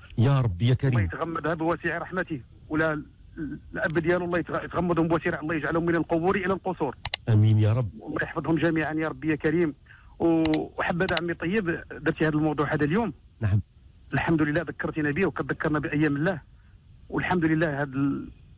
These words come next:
Speaker 2: نعم علينا الله بهذه الإذاعة المحبوبة، بعد الفضل بعد الله سبحانه وتعالى وسخرك لنا.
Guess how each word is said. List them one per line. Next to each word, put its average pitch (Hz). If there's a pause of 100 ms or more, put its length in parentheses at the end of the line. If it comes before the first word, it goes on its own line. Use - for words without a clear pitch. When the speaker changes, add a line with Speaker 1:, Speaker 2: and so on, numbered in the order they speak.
(320)
Speaker 2:
نعم 160
علينا 170
الله 156
بهذه 156
الإذاعة 147
المحبوبة، 151 (960)
بعد 135
الفضل 147
بعد 143
الله 165
سبحانه 151
وتعالى 151
وسخرك 151
لنا. 170